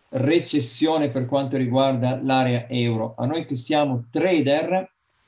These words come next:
e che oltre a essere cittadini europei siamo anche, ehm, professionisti che lavorano con il denaro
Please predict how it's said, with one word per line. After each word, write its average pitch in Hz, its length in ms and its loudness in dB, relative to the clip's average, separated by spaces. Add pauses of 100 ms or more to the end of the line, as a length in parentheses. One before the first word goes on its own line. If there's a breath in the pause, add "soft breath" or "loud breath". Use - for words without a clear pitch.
(640)
e 123 140 -4
che 127 120 -2
oltre 143 260 0
a 139 40 2
essere 131 320 0
cittadini 139 600 0
europei 135 460 2
siamo 135 360 0
anche, 127 540 -2 (1120)
ehm, 120 600 2 (160)
professionisti 143 1040 0
che 131 340 -2
lavorano 120 840 2 (180)
con 120 180 0
il 123 120 2
denaro 127 760 2